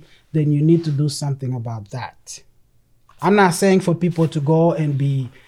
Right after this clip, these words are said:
obnoxious or anything like that, a Bible thumper that is constantly pointing at people's sins and all this. That's not what I'm saying. But I am saying that people need to be made to feel uncomfortable by your testimony,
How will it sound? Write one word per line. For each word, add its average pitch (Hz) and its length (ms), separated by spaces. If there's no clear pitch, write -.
obnoxious 165 680
or 170 140
anything 170 360
like 143 220
that, 151 200
a 131 60
Bible 160 440
thumper 165 380
that 151 180
is 131 160
constantly 170 480
pointing 170 400
at 147 120
people's 147 360
sins 180 340
and 170 100
all 175 200
this. 180 280
That's 180 200
not 202 120
what 185 160
I'm 151 100
saying. 135 460
But 147 140
I 151 140
am 254 260
saying 185 600
that 139 300
people 226 420
need 233 320
to 233 60
be 196 180
made 226 400
to 220 100
feel 233 360
uncomfortable 185 840
by 180 200
your 165 160
testimony, 247 840